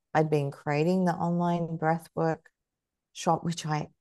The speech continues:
absolutely love creating. I had so much fun. I could have just dissolved into the studio. It wasn't like life was in a bad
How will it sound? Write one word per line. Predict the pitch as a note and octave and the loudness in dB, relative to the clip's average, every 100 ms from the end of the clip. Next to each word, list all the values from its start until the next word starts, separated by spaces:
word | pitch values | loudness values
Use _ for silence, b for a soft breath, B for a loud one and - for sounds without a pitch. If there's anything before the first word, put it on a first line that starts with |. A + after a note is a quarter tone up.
| - | -2
absolutely | F#3+ F#3 - E3 D#3 D3+ D3 | -2 -2 0 0 2 0 0
love | C#3+ C#3+ D#3+ - | 2 2 0 -4
creating. | - F3+ F3 F#3+ G#3 | -4 0 2 0 0
I | D#3 | 0
had | D#3 C#3 D3 | 0 0 0
so | - D#3+ | 2 2
much | E3 E3 - | 2 -2 -6
fun. | - D3 D#3+ | -4 -2 0
I | D#3+ D#3 | -2 -2
could | - D3 | -2 0
have | C#3+ | 0
just | D3 C#3+ - - - _ _ _ _ | -4 -6 -4 -6 -12 _ _ _ _
dissolved | D#3+ D#3 C#3+ D3+ D3 C#3+ D3 - - | 4 4 6 4 6 6 4 -4 -4
into | D3+ D3 D#3 | -2 -2 -2
the | C#3+ D3 | -2 -2
studio. | - - D3 D3 C#3+ C#3+ D3 D3 _ _ _ _ _ _ _ | -4 -4 -2 0 0 -2 -6 -10 _ _ _ _ _ _ _
It | E3+ D#3+ | -2 0
wasn't | G3+ A#3+ D4+ G#3 | 0 2 2 2
like | E3 D#3+ D#3+ - _ _ _ | 4 2 0 -14 _ _ _
life | D#3 D#3 D#3+ F3 - | 2 4 4 2 0
was | D#3+ D3 | 0 2
in | D#3 D3 | 0 0
a | C3+ C3 - _ _ _ _ _ _ _ _ - D3 | -2 -6 -14 _ _ _ _ _ _ _ _ -6 -4
bad | C#3+ C3+ C3 D3 D#3+ | -2 -4 -4 -4 -4